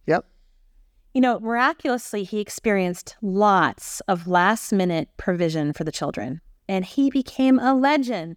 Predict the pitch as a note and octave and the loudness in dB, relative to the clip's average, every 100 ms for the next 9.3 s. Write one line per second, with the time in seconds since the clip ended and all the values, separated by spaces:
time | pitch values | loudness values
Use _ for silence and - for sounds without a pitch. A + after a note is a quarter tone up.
0 | _ _ E3 D3 F3+ B3 C4+ D4 D#4 E4 | _ _ -14 -6 -2 2 4 4 4 4
1 | E4+ F4 C#4 D4+ E4 F4 C#4+ E4+ C#4 _ | 2 0 0 2 4 4 4 4 2 _
2 | A3 - B3+ C#4 C4+ G#3+ G#3 G3 G3 F3+ | -8 -6 0 2 2 0 -2 -2 -4 -2
3 | G3+ E3 F4 C#4+ C#4+ A#3+ A#3 A#3 G#3 A#3 | -4 -2 -6 -4 -2 0 0 -2 -2 -4
4 | F#3+ - C4 A3 G4 - - - - - | -4 -12 -12 -10 -12 -12 -20 -20 -18 -2
5 | C#4+ E4 D#4+ D#4 C4 B3 D4 E4 D4 G3 | 2 2 0 -2 -4 -2 0 0 0 -6
6 | E3 G#3 - A#3+ - B3 C4 - C#4 G#3 | -6 -10 -6 -6 0 0 0 -4 -6 -4
7 | A3+ - G#3 F#3+ - _ G#3 G#3+ G#3+ A3+ | -8 -6 -8 -8 -16 _ 2 2 2 -2
8 | C4 D#4 - D4 A#3+ G3 F#3 F#3 F#3+ A#3 | -2 -2 -4 -4 -2 -2 -4 -4 0 0
9 | B3+ C#3+ | 0 -4